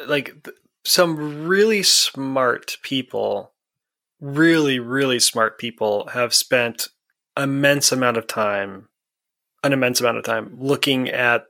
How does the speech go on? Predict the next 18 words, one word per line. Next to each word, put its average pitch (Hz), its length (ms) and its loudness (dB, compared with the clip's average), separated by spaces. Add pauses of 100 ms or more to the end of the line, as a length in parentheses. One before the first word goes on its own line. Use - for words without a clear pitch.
(140)
these 120 540 -2
pieces 127 360 -2
of 117 80 0
evidence, 131 680 2 (720)
reading 131 560 0
documents, 113 920 0 (920)
reaching 151 460 2
out 135 260 4
to - 180 -2
multi-billion 127 1120 2
dollar 113 320 4
companies 120 600 -2
for 107 200 0
particle 120 540 0
generators 113 800 0
and 110 140 -8
animation 113 600 2
tools. 110 720 -2